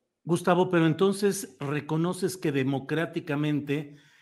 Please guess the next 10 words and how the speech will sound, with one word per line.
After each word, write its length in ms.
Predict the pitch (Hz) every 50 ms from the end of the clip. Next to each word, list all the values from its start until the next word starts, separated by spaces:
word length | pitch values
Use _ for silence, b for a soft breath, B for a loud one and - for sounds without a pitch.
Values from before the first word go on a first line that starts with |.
| B B
eh, 640 | - 127 127 123 123 123 123 120 120 120 120 117 117 110
López 360 | 110 123 143 143 151 156 - 160
Obrador, 420 | 143 135 139 135 135 147 151 151
su 200 | 151 143 120 -
partido, 480 | - 110 101 - - 139 143 151 147 143
su 140 | 147 143 117
gobierno, 680 | 123 135 127 147 151 143 123 139 147 151 147 151 B B B B B B _
tienen 580 | - 143 143 147 156 156 156 156 156 180 190 165
la 180 | - 135 131 123
mayoría, 840 | 123 123 120 110 117 123 127 135 156 175 165 160 170 170 165 - _